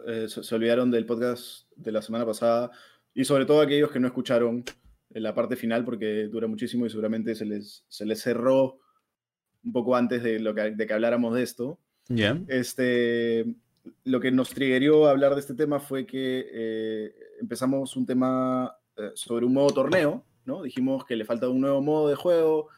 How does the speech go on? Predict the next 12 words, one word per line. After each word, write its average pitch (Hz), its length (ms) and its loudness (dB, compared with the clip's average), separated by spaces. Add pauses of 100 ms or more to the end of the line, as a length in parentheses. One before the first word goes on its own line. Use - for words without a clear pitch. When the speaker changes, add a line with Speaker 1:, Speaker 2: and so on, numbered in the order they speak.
(260)
Speaker 1:
diferente, 123 680 0
algo, 113 400 0
algo 117 480 0 (140)
para 107 220 -2
aquellos 120 340 -2
que 123 100 -8
se 110 120 -10
aburren 131 360 0
de 123 60 0
jugar 113 240 -2
clasificatorias 113 720 -4
porque 104 520 -12